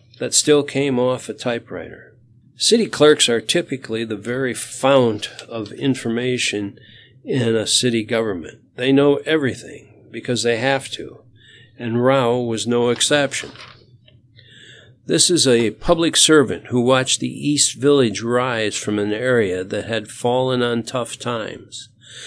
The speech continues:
The John and Mary Papajohn Sculpture Park replaced a string of small businesses and abandoned lots.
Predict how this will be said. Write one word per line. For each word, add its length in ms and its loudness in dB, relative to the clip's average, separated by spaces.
The 100 -2
John 460 4
and 180 4
Mary 320 4
Papajohn 920 -4
Sculpture 540 0
Park 480 -8
replaced 500 -2
a 60 -6
string 340 2
of 120 2
small 500 2
businesses 800 -4
and 100 -6
abandoned 640 0
lots. 680 -6